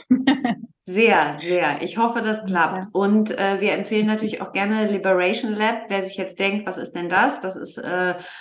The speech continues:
Speaker 2: euer sozusagen, ähm, Online-Format, ne, für, ähm, SchülerInnen und LehrerInnen, die mit dir und deinem,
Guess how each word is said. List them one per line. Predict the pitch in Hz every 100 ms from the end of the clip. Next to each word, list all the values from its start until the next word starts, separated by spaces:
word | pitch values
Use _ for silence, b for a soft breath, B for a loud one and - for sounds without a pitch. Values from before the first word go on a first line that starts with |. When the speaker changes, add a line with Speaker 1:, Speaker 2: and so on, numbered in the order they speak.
| B B
Speaker 2:
euer | 185 190 190 196
sozusagen, | 185 190 185 190 180 180 175 175 175
ähm, | 175 - 180 180 175
Online-Format, | 175 - 226 247 214 196 214 214 - 190 185 190 226 254 -
ne, | 190 220 277
für, | 277 - 202 196 196 196 -
ähm, | 180 180 180 185
SchülerInnen | 185 220 214 202 185 190
und | - 196
LehrerInnen, | 185 185 190 190 190 190 190
die | 185 190
mit | 185 180 180
dir | 196 208
und | - 180
deinem, | 175 175 175 175